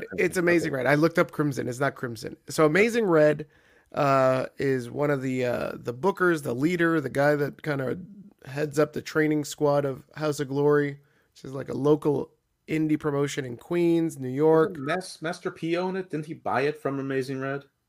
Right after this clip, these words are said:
Speaker 2: I, I think he owns it or used to own it or still does it. Who knows? I can't remember. You're right.
Speaker 1: Who would possibly
Speaker 2: Um,
Speaker 1: buy it from him?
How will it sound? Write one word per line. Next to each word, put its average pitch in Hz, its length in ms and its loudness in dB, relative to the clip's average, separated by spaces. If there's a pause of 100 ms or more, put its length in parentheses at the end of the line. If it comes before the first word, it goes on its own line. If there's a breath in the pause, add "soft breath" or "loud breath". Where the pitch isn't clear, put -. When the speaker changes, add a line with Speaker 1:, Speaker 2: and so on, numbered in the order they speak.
(720)
Speaker 2:
I, - 140 -8 (340)
I 170 140 -4 (180)
think 262 220 -2
he - 280 -8
owns 202 360 -2
it 214 120 4
or 160 120 -2
used 175 340 -6
to 214 80 -4
own 208 220 -4
it 180 120 -6
or 123 220 -4
still - 320 -6
does 190 240 -2
it. 175 140 -8
Who 277 120 -2
knows? 131 260 -4
I 156 100 -6
can't - 180 -12
remember. - 380 -8
You're 139 140 -6
right. 160 360 0 (400 soft breath)
Speaker 1:
Who 247 120 -2
would 320 120 0
possibly 151 440 4
Speaker 2:
Um, 117 40 -10 (140)
Speaker 1:
buy 135 80 0
it 120 160 0
from 73 180 -14
him? 76 140 -20